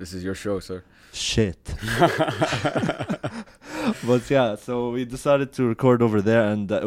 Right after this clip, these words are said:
Speaker 2: was winter.
Speaker 1: Mm.
Speaker 2: So when we were recording there, it was fine. And then when summer came, we didn't think of it. Like, there's an air conditioner, but it was really weak. So one time we were recording there, and we were literally sweating <laughs> buckets.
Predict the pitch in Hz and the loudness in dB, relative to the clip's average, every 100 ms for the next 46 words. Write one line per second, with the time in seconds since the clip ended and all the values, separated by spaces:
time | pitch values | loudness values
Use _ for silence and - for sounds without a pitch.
0 | 110 95 123 127 92 76 _ _ 90 90 | -2 0 -2 -2 -6 -10 _ _ -10 -8
1 | 104 110 123 135 139 170 156 131 131 110 | -6 -4 -2 -4 0 0 0 2 2 0
2 | - 127 110 101 135 _ - - - _ | -2 0 0 -2 -8 _ -20 -20 -20 _
3 | _ - 101 107 127 117 107 - 127 135 | _ -10 -4 0 0 0 -2 0 0 0
4 | 110 - 95 98 113 202 _ - 104 104 | -2 -2 -6 -6 -8 -18 _ -6 -4 -2
5 | 131 123 135 113 95 98 95 135 165 208 | -4 -4 -8 -6 -6 -6 -2 0 2 -2
6 | 165 190 202 - 120 107 - 95 107 104 | 0 0 0 -2 -2 -4 -4 -8 -4 -4
7 | 98 110 92 - 117 113 101 135 127 113 | -4 -8 -12 -14 -6 -6 -2 0 2 2
8 | 117 98 - - - 98 117 123 123 113 | 2 0 -6 -20 -10 -4 -4 -4 -4 -4
9 | 107 104 113 107 107 101 107 98 95 92 | -4 -6 -4 -4 -2 -2 -2 -2 -6 -8
10 | 104 113 - 110 110 - - 104 107 107 | -10 -10 -10 -10 -10 -10 -8 -6 -4 -4
11 | 110 107 104 104 95 - 101 - - - | -6 -6 -8 -10 -8 -2 -2 -2 -18 -4